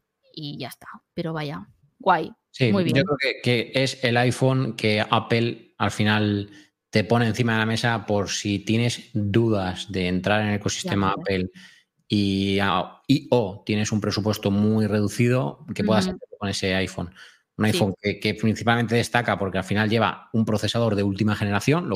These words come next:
Speaker 2: cual te va a dar
Speaker 1: Exacto.
Speaker 2: muchos años de
Speaker 1: Exacto.
Speaker 2: actualizaciones, como si fuese casi el último modelo o el anterior,
Speaker 1: Sí, sí.
Speaker 2: pero
Speaker 1: Mm.
Speaker 2: con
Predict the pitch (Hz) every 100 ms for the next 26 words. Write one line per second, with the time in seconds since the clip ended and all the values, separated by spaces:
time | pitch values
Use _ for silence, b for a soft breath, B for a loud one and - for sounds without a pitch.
0 | 107 104 104 104 110 180 101 107 120 127
1 | 120 110 120 113 95 87 B B B B
2 | - 101 104 - 98 101 95 - 135 165
3 | - 101 95 98 107 110 - 107 - 101
4 | 101 101 98 104 113 147 160 110 101 101
5 | 120 156 - - 254 294 _ _ _ 135
6 | 151 247 208